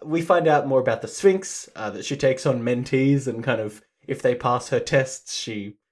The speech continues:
beefs the, beefs up their karma, does something to kind of give them a spring in their step. Um, the Astrologer is a title that's passed between people, and, and the lady that we've met is the most recent.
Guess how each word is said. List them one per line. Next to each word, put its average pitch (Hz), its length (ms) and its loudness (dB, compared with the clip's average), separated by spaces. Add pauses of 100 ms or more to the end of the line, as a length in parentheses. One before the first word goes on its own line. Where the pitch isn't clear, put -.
(260)
beefs 123 320 -2
the, 123 180 0 (180)
beefs 135 280 -2
up 131 200 0
their 127 120 2
karma, 165 520 0
does 151 200 0
something 135 380 -4
to 113 140 -8
kind 110 240 -6
of 107 120 -12
give 117 180 -6
them 107 140 -8
a 104 60 -4
spring 107 260 -6
in 101 120 -6
their 101 140 -8
step. - 420 -10 (160)
Um, 98 380 -8 (420)
the 123 80 -2
Astrologer 156 680 4
is 123 140 4
a - 40 -8
title 139 480 0
that's 117 220 -8
passed 110 380 -4
between 110 300 -6
people, 131 440 0
and, 101 160 -4
and 101 280 -10
the 107 220 -4
lady 101 280 -4
that 110 100 -8
we've 101 160 -6
met 104 160 -8
is - 160 -14
the - 80 -16
most 101 260 -12
recent. 143 440 0